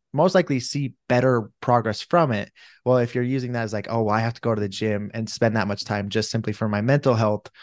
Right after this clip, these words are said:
I would say that you're using that as an excuse. There's more productive things that you, you could get into the gym, get your time done in there that needs to be done,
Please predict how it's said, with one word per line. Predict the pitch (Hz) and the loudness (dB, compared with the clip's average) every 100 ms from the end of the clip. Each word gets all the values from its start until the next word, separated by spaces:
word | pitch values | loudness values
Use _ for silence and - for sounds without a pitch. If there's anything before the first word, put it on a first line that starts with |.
| - _ _ _ _ _ _ - | -20 _ _ _ _ _ _ 0
I | - | 2
would | 151 - | 2 4
say | 160 | 4
that | 131 123 | 4 0
you're | 123 | 0
using | 120 110 | 0 0
that | 110 95 | -2 -2
as | 101 | -4
an | 101 | -6
excuse. | - - 107 95 | -8 -6 -4 -2
There's | 107 117 | -2 2
more | 123 | 2
productive | 120 107 110 - 110 | 2 2 0 0 -4
things | - 107 | -2 -4
that | 107 104 | -4 -2
you, | 110 | -2
you | 131 | -2
could | 120 117 | -2 4
get | 165 | 4
into | 143 | 4
the | 135 | 0
gym, | 113 127 123 | 2 2 2
get | 117 135 | 0 0
your | 131 | 0
time | - 123 120 | 0 0 0
done | 120 117 | 0 0
in | 117 | 0
there | 113 113 | -2 -4
that | 107 | -4
needs | 117 104 | -6 -6
to | 107 | -4
be | 107 | -4
done, | 101 113 107 | 2 2 2